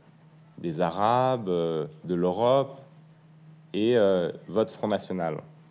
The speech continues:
Et il me demande, euh, qu'est-ce que j'en pense, enfin, est-ce que j'ai une réponse à ces questions, est-ce que, euh, j'ai une explication ? Évidemment, euh, j'en ai pas, et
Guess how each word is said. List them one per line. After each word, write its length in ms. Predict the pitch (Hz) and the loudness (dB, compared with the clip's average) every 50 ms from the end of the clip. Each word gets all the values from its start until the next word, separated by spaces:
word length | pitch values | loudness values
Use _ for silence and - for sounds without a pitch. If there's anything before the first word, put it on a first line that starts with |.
| - - - - - - - - - - - - - - - - - - - - - - | -20 -20 -20 -20 -20 -20 -20 -20 -20 -20 -20 -20 -20 -20 -20 -20 -20 -20 -20 -20 -12 -6
Et 80 | - 90 | -4 -2
il 60 | 87 | -2
me 60 | 87 87 | 0 0
demande, 320 | 92 95 113 135 147 123 | 0 0 2 2 2 2
euh, 200 | 98 85 80 73 - 78 78 - - - - - - - _ _ _ - - - - - - - - - - - - - - - - - - - - - - | 0 0 -2 -2 -6 -8 -14 -16 -18 -20 -20 -20 -20 -20 _ _ _ -20 -20 -20 -20 -20 -20 -20 -20 -20 -20 -20 -20 -20 -20 -20 -20 -20 -20 -20 -20 -14 -8
qu'est-ce 160 | - 110 98 - | -6 -6 -6 -4
que 100 | - 98 | -4 -2
j'en 140 | 104 104 | 0 0
pense, 260 | 104 113 107 95 90 - | 0 2 0 0 0 -2
enfin, 240 | - 82 78 - - - - - - | -6 -6 -6 -6 -8 -12 -14 -14 -14
est-ce 120 | - - | -10 -4
que 100 | - 101 | -4 -2
j'ai 120 | 90 87 104 | -2 0 0
une 100 | 101 92 | 0 0
réponse 480 | 90 104 95 - - 123 127 123 - | 0 -2 -4 -4 -4 -6 -6 -6 -6
à 60 | 76 | -8
ces 160 | 73 - 87 82 | -8 -6 -8 -8
questions, 500 | - 87 85 - - 131 143 151 123 95 | -8 -8 -10 -8 -6 -4 -4 -4 -4 -4
est-ce 160 | 80 - - | -6 -8 -8
que, 100 | - - | -6 -2
euh, 260 | 107 107 95 82 73 73 - - - - - - - - - - - - | -2 0 0 0 -2 -4 -8 -12 -20 -20 -20 -20 -20 -20 -20 -20 -18 -10
j'ai 140 | - 90 95 | -4 -2 0
une 120 | 92 95 | 0 0
explication ? 600 | 101 95 - - 101 - 104 92 - - 90 82 - | -2 -2 -6 -10 -6 -4 -4 -4 -4 -4 -6 -6 -6
Évidemment, 600 | - 73 87 85 90 90 101 113 123 127 104 87 | -6 -6 -4 -2 0 0 0 0 0 -2 -2 -4
euh, 140 | 78 73 - - - - - - - - - | -6 -8 -10 -12 -14 -18 -20 -20 -20 -18 -12
j'en 160 | 80 85 80 | -8 -6 -6
ai 80 | 80 | -2
pas, 300 | 78 92 110 135 156 143 107 | 2 2 2 2 2 0 -4
et 120 | 85 - | -6 -8